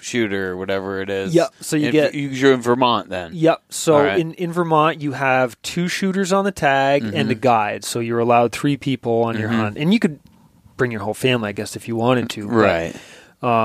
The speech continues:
Speaker 2: um, and so that, that summer,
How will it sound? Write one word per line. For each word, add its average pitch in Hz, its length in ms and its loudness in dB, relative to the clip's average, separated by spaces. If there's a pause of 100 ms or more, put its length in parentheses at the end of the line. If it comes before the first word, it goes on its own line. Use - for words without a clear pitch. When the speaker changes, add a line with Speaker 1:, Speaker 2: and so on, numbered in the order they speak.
Speaker 2:
um, 104 220 -10 (720)
and 135 140 -4
so 123 380 4
that, 139 440 2 (640)
that 143 340 2
summer, 123 680 -2